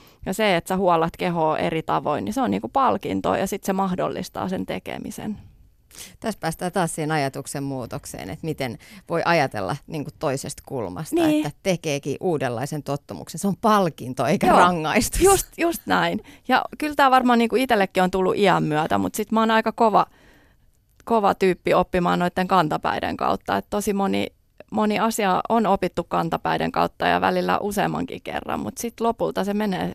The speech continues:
Speaker 1: perille.
Speaker 2: Jenni Belitz Henriksson, sä itse tosiaankin juokset ja vedät juoksukouluja ja juoksuryhmiä.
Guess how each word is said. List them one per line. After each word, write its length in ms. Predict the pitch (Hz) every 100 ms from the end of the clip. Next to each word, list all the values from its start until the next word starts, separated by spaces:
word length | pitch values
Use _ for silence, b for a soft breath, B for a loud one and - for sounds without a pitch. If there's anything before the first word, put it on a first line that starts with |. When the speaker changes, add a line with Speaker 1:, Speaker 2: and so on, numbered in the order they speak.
| -
Speaker 1:
perille. 520 | - - - - - - b b b b b b _ _ _ B B B B B B 196
Speaker 2:
Jenni 220 | 240 240
Belitz 260 | 208 190 214
Henriksson, 380 | 214 180 175 185
sä 160 | 240 -
itse 360 | 294 - 185 151 -
tosiaankin 580 | 196 185 151 147 139
juokset 560 | 135 143 120 - - -
ja 260 | - 156 143
vedät 280 | 156 135 143 -
juoksukouluja 880 | 170 156 127 160 - 143 135 127 127
ja 80 | 127
juoksuryhmiä. 840 | 131 135 156 147 165 156 156